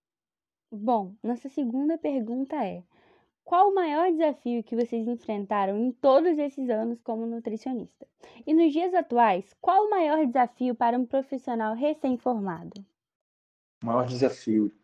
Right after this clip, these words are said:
Speaker 2: né, de ser nutricionista é o reconhecimento. Ah, existe todo um processo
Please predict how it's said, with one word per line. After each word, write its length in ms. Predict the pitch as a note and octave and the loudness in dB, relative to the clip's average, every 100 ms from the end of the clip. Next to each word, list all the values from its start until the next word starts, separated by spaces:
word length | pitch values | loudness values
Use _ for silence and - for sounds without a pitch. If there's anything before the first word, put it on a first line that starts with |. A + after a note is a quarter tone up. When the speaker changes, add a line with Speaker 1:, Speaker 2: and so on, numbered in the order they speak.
| _ _ _ - | _ _ _ -8
Speaker 2:
né, 420 | F#2+ F2+ F2 F2 | -8 -8 -12 -14
de 340 | G2 G2 F#2 F2+ _ _ _ _ _ _ _ | -10 -8 -8 -12 _ _ _ _ _ _ _
ser 280 | - G#2+ G#2+ | 0 2 2
nutricionista 880 | G2+ G2 F#2+ - F2+ F#2 G2+ - - _ _ _ _ _ - - - _ | -2 -6 -8 -6 -8 -4 -6 -8 -16 _ _ _ _ _ -20 -20 -20 _
é 100 | G#2 | 2
o 40 | |
reconhecimento. 840 | G2 G2+ G#2+ A2 - A2 E2 - - _ _ _ _ _ _ _ _ _ | 2 0 -4 -4 -4 -6 -6 -14 -20 _ _ _ _ _ _ _ _ _
Ah, 720 | F#2+ F#2+ F#2+ F#2+ F#2+ F2+ F2+ F2+ | -2 2 4 4 0 -2 -4 -4
existe 480 | G#2 - A#2+ - G#2 | -6 0 0 0 -6
todo 320 | - A#2 B2+ | 0 0 2
um 140 | B2+ | -4
processo 840 | B2 G2+ - - G2+ A2 - - | -2 -4 -4 2 4 4 0 -14